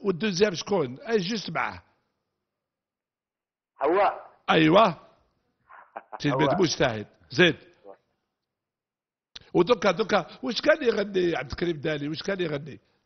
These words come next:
Speaker 2: على سيدنا، على
Speaker 1: سيدنا إبراهيم، ولما في
Speaker 2: إبراهيم.
Speaker 1: المنام شاب ربي قال له، أوحى إليه أنه يذبح وليده، وجابوا له في مكانه؟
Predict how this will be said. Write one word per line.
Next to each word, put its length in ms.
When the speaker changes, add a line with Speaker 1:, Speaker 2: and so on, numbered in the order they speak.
Speaker 2:
على 520
سيدنا، 320
على 1000
Speaker 1:
سيدنا 360
إبراهيم، 460
ولما 300
في 100
Speaker 2:
إبراهيم. 140
Speaker 1:
المنام 340
شاب 360
ربي 420
قال 260
له، 140
أوحى 260
إليه 400
أنه 280
يذبح 580
وليده، 520
وجابوا 460
له 80
في 140
مكانه؟ 500